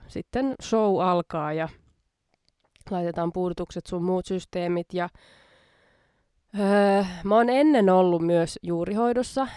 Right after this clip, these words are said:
ylähampaassa. Ja tota, nyt tää, tä-,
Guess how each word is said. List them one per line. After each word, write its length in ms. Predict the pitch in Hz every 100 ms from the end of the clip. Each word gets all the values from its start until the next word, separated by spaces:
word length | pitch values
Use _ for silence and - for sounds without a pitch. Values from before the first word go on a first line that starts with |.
| - - - -
ylähampaassa. 960 | 180 175 180 190 214 208 220 220 - 247 - _ _ -
Ja 140 | 185 175
tota, 380 | 180 - 175 175 _ _ _ _ _ _
nyt 160 | 220 233 _
tää, 320 | 240 247 233
tä-, 180 | 220